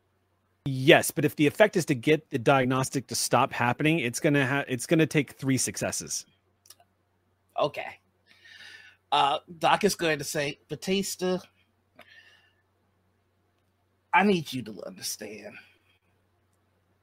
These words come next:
Speaker 2: I lost my son to the Colonial Marines, and I am not willing, ready,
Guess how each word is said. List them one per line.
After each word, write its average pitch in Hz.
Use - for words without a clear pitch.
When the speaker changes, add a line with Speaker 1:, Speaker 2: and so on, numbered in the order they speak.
Speaker 2:
I 120
lost 135
my 117
son 190
to 175
the 139
Colonial 135
Marines, 117
and 113
I 120
am 117
not 117
willing, 127
ready, 156